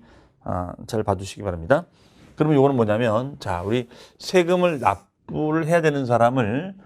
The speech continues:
우린 총칭해서 우리는 납세자라고 합니다. 아마 여러분들 납세자, 납세모자,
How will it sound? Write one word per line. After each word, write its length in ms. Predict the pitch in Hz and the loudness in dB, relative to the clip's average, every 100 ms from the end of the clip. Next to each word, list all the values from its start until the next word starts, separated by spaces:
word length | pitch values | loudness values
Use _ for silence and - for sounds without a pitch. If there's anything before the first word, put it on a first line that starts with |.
| - _ | -20 _
우린 220 | 135 135 | -2 -2
총칭해서 1160 | - - 220 214 - 196 156 113 95 160 98 - _ _ _ _ | -4 -4 -4 -4 -6 -6 -4 -4 0 0 0 -10 _ _ _ _
우리는 320 | 117 110 123 - | -4 -2 -2 0
납세자라고 1000 | 107 - - - 190 170 135 113 110 117 | -2 -2 -6 0 2 2 0 0 -2 -4
합니다. 500 | 110 85 80 76 90 | -4 -8 -10 -12 -16
아마 380 | - 131 135 117 - _ _ _ _ 120 | -4 4 4 2 -10 _ _ _ _ 4
여러분들 360 | 123 135 120 | 4 4 0
납세자, 720 | 104 101 - - 185 175 175 | 2 0 -2 2 2 4 2
납세모자, 800 | 147 101 - 143 127 120 131 92 | 2 -4 -4 -4 -2 0 -2 -2